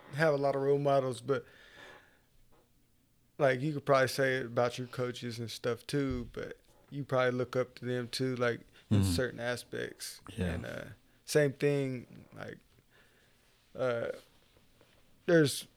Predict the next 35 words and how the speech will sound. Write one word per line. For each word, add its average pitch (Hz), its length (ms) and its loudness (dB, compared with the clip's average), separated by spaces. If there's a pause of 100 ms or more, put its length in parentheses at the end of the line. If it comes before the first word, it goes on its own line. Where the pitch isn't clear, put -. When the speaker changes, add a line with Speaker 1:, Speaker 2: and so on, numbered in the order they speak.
Speaker 1:
few 220 320 0
coaches 143 720 2 (120)
that 139 120 4
have 131 160 2 (180)
had 131 200 0
an 127 180 0
impact 123 460 -4
on 120 100 -4
my 117 100 -4
life, 120 440 0
or 127 80 -2
just 139 280 0
teammates 170 720 -2
that 120 200 0
have. 113 500 -2 (100)
And, 117 420 -12 (1800)
like, 127 400 -2
I 160 80 6
wish 180 220 6
I 170 60 8
would've 147 220 6
started 139 320 6
training 135 360 2
earlier, 131 380 0
'cause 135 200 2
I, 131 200 8 (340)
I 143 60 6
relate 147 480 6
so 156 200 6
much 147 340 -4
to 131 140 -6
everybody 127 540 -4
there, 127 300 -2
you 123 140 -6
know? 127 280 -4